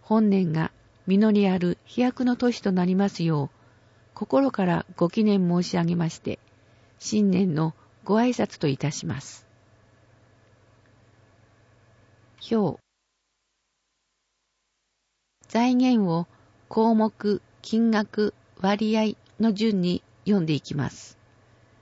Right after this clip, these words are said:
財源、震災復興特別交付税、徴収分、六億七千百万円、十一点六パーセント。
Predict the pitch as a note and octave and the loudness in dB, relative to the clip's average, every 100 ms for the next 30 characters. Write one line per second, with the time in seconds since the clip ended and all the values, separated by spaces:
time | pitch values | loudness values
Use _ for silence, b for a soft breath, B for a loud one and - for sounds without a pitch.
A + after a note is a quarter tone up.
0 | _ _ _ _ _ - A#3+ C4 B3+ G#3+ | _ _ _ _ _ -2 2 2 2 2
1 | A#3 - _ _ _ _ _ _ _ - | -2 -10 _ _ _ _ _ _ _ -6
2 | B3 C4+ B3+ C4 B3+ - A#3 - - G#3 | 0 0 2 2 2 2 -2 0 2 2
3 | G3+ - G#3 C4 C4+ - - A#3+ A3 A#3 | 2 -2 -2 0 0 -2 2 4 4 0
4 | G3 F3 D3+ - _ _ - A3 - G3+ | 2 2 2 -2 _ _ 0 0 2 -2
5 | F3+ F3 G3+ _ _ _ _ _ - G#3 | 0 -4 -6 _ _ _ _ _ 0 2
6 | A3 - C#4 - F#3+ F#3 A3 A3+ G#3 F#3 | 2 2 0 2 0 2 0 2 0 0
7 | D3+ - F3 E3+ D#3+ D#3 D3+ - _ _ | -2 -2 -2 0 0 -2 -4 -10 _ _
8 | _ _ _ _ G#3 A#3+ B3 - - G#3 | _ _ _ _ -2 2 0 -2 0 0
9 | D#3+ D3 D#3+ - G#3+ G#3 - F#3 D#3 - | 2 0 -2 -2 0 0 0 -2 -2 -6